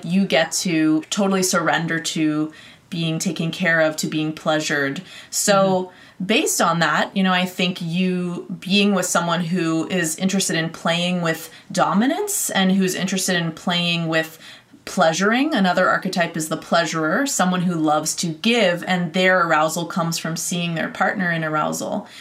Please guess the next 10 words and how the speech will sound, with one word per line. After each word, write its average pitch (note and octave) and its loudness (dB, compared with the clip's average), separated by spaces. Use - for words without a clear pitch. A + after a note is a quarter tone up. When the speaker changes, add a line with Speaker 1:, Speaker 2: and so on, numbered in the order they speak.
Speaker 1:
So F3+ 2
Speaker 2:
Mm-hmm. C3+ -12
Speaker 1:
through G#3+ 0
the F3+ -2
sub F3 2
and F3+ 2
the D#3+ 0
beloved, D#3+ 0
you F#3 2
would F3 -2